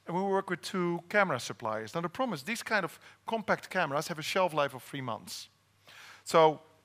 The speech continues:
three months after they're in the store, nobody wants to have them anymore, because there's a better camera, there's a better ca-, camera from a compet-, competitor, or there's a smarter smartphone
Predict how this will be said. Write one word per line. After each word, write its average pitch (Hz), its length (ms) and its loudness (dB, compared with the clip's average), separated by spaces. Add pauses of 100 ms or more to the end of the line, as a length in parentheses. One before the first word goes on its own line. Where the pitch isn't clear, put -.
(220)
three 262 200 -2
months 240 280 4
after 190 220 2
they're 170 140 2
in 147 80 -2
the 127 60 -6
store, 170 320 0
nobody 170 280 0
wants 147 160 -6
to 120 80 -8
have 113 120 -8
them 104 120 -14
anymore, 117 300 -12
because 131 240 -8
there's 110 120 -12
a 113 40 -10
better 196 240 4
camera, 185 340 4
there's 175 140 2
a 127 40 -12
better 120 180 -2
ca-, 127 360 -10
camera 117 240 -6
from 117 120 -16
a 113 40 -14
compet-, 127 360 -12 (120)
competitor, 165 680 0 (540)
or 220 100 -2
there's 196 160 -2
a 156 60 -4
smarter 151 380 0
smartphone 135 760 0